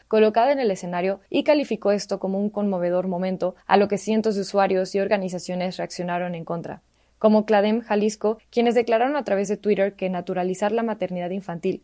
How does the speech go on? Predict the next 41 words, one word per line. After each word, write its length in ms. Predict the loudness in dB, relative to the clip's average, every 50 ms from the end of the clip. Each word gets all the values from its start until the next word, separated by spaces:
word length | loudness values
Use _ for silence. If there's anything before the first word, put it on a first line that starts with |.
| _
en 160 | -6 -4 -2
un 80 | -2 0
país 320 | 2 2 2 2 0 -2
que 80 | -4 -6
ocupa 260 | -6 -6 -6 -4 -4
el 80 | -4 -4
primer 280 | -4 -4 -2 0 2
lugar 240 | 4 4 4 4 2
mundial 360 | 0 -2 -2 -2 -2 -2 -4 -4
en 160 | -6 -6 -6
embarazo 340 | -4 -2 -2 -2 -2 -2 -4
infantil 360 | -4 -4 -4 -4 -2 -2 0
y 40 | 0
adolescente 680 | 0 0 0 -2 -2 -4 -4 -4 -4 -4 -4 -4 -6 -6 -4
y 140 | -2 0 2
violentar 400 | 4 4 4 4 4 2 2 2
los 160 | 2 2 2
derechos 340 | 0 0 0 -2 -2 -4 -6
de 80 | -4
una 120 | -4 -4 -2
menor 280 | -2 -4 -4 -4 -4
de 100 | -2 -2
edad 200 | -2 -2 -2 -4 -2
al 200 | 0 0 2 0
exponerla 540 | 0 -2 -6 -10 -8 -6 -4 -4 -4 -4 -4
públicamente 800 | 0 0 0 0 0 -2 -2 -2 -2 -4 -4 -2 -2 -4 -4 -4 _ 0
no 180 | 2 2 2
es 100 | 2 0
estar 260 | -2 -2 0 0 0
a 40 | 0
favor 300 | 0 0 -2 0 0 0
de 100 | -2 -2
la 140 | -2 -2 0
vida, 280 | 0 0 0 0 -2 -6 _ _
sino 300 | -8 -2 0 2 2 2
naturalizar 640 | 2 0 -2 -2 0 0 2 2 2 0 0 -2 0 2
la 120 | 2 2
violencia 360 | 2 2 0 0 -2 -2 -4
sexual 460 | -6 -6 -6 -2 2 4 4 4 2 0
en 140 | -6 -8 -6
México. 420 | -6 -8 -10 -12 -12 -12 -12 -12